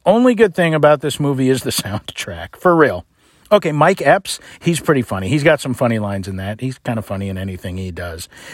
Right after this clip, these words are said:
But for real, just check out the soundtrack. It's got the Four Tops on it, Shirley Caesar. There's some good old gospel songs on there. Nice stuff. Anyway, you can check that out when you get time. I encourage you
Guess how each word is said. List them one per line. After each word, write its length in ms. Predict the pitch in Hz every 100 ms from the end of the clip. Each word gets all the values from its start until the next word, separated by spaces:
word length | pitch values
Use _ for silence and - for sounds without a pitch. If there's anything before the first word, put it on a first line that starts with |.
| -
But 180 | 131 120
for 160 | 135
real, 320 | 117 123 120 - - -
just 220 | - 151 - _ - - -
check 260 | - 175 165
out 160 | 170 147
the 60 |
soundtrack. 760 | 127 120 117 113 - 104 98 -
It's 320 | 127 156 -
got 220 | 165 123
the 80 | -
Four 260 | - 190
Tops 400 | 170 175 175 -
on 160 | 165 175
it, 120 | 170
Shirley 360 | - 185 175 131
Caesar. 500 | - 147 147 147 151
There's 200 | 226 240
some 160 | 254
good 160 | 123 123
old 180 | 131 139
gospel 380 | 123 117 - 120
songs 340 | 113 117 117
on 140 | 117
there. 280 | 113 117 135 - _ - - - -
Nice 160 | 143
stuff. 400 | - - 87 - - _ -
Anyway, 340 | 127 104 101
you 120 | 135
can 100 | 160
check 240 | - 170 -
that 180 | 143
out 200 | 139 131
when 120 | 131 131
you 120 | 123
get 160 | 127
time. 320 | - 117 117 - - - - _ _ _ - 143
I 180 | 139
encourage 580 | 131 127 123 120 104 98
you 120 | 107